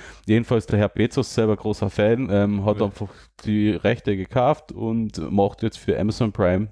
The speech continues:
Speaker 1: die Serie. Also es gibt noch eine
Speaker 2: Weil, ich meine, ich glaub,
Speaker 1: weitere Staffel.
Speaker 2: Amazon arbeitet ja an dieser, sie wählen ja sowas wie, ähm, Game of Thrones heißt der Cast, gell?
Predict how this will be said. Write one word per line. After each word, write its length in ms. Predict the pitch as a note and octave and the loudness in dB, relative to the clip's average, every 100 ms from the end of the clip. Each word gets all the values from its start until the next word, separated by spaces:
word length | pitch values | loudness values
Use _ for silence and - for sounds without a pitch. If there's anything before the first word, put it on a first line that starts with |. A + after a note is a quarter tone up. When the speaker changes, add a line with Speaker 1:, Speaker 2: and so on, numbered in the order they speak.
| - | -8
Speaker 1:
die 60 | C3+ | -8
Serie. 320 | - F3 B2+ | -2 0 2
Also 240 | F2 F2+ G#2 | 2 0 -2
es 140 | - | -4
gibt 260 | - - - | -6 -8 -2
noch 140 | A2+ | 0
eine 480 | A#2 - F2+ G2 F#2+ A#2+ A2 A2 - A#2 | 0 -2 0 0 0 -4 -10 -14 -8 0
Speaker 2:
Weil, 360 | B2+ B2 B2+ - | 2 4 2 0
ich 60 | |
meine, 220 | B2+ C3 | 0 0
ich 80 | A#2 | -2
glaub, 160 | - A#2+ | 0 2
Speaker 1:
weitere 380 | F#2 - F#2 F2+ | 2 2 0 0
Staffel. 440 | - - - - - | -2 -6 -6 -10 -2
Speaker 2:
Amazon 460 | B2 C3+ B2 C3 B2 | 2 2 2 0 -2
arbeitet 540 | G2+ A#2 B2 A#2 A2 | 2 4 4 0 0
ja 260 | A2+ G#2+ A#2 | 0 2 0
an 340 | - G#2 G#2+ | -2 -2 -2
dieser, 760 | G#2 G#2 - - G2+ G2 F#2+ - | -2 -4 -4 2 4 4 2 0
sie 220 | - - G#2 | -4 -2 0
wählen 280 | A2 A#2 A2+ | 0 0 0
ja 100 | G2 | 0
sowas 580 | - A2+ A2 G#2+ - - | 2 2 2 0 -2 -4
wie, 280 | G2+ G#2 G2+ - | -2 0 0 -2
ähm, 960 | F2+ F#2 F#2 F2+ F2 F2 F2 E2+ E2 - _ _ _ _ _ _ _ _ _ _ _ _ _ _ _ | -2 0 0 -2 -4 -4 -6 -8 -10 -14 _ _ _ _ _ _ _ _ _ _ _ _ _ _ _
Game 220 | G#2 A2 | 0 0
of 140 | A2 - | 0 -2
Thrones 340 | A2+ A2+ A#2 | -2 -2 0
heißt 260 | F#2+ F#2 - | -2 -2 -4
der 100 | F2+ | -8
Cast, 440 | - F2 F2 - | -6 -6 -6 -6
gell? 160 | G#2+ A2+ | -6 -8